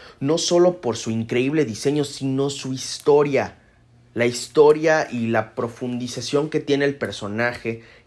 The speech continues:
en los cómics es lo que ha hecho que este superhéroe con un nombre no tan llamativo, porque, pues, muchas personas le tienen miedo a las arañas,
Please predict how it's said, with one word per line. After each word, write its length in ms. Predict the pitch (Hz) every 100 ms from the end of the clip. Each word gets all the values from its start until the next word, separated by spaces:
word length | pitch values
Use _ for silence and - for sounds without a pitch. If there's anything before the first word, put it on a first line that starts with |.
| _
en 320 | 110 104 98
los 180 | 95 -
cómics 500 | - 131 127 123 117
es 100 | 131
lo 200 | 135 127
que 220 | 131 127
ha 140 | 123 139
hecho 360 | 147 147 147
que 220 | - 120
este 540 | 131 131 - 139 120 - - _ _
superhéroe 760 | - 120 107 123 139 127 131
con 300 | - 110 110
un 400 | 123 139 147 147 143 -
nombre 720 | 117 127 143 143 139 123 110 -
no 340 | 123 123 131
tan 200 | 135 147
llamativo, 600 | 127 110 101 - 147 139
porque, 220 | 127 -
pues, 160 | 95 104
muchas 280 | 123 139 147
personas 520 | - 101 123 120 113
le 80 | 104
tienen 340 | 101 123 123
miedo 300 | 113 113 117
a 40 | 104
las 200 | 92 -
arañas, 540 | 107 117 117 123 -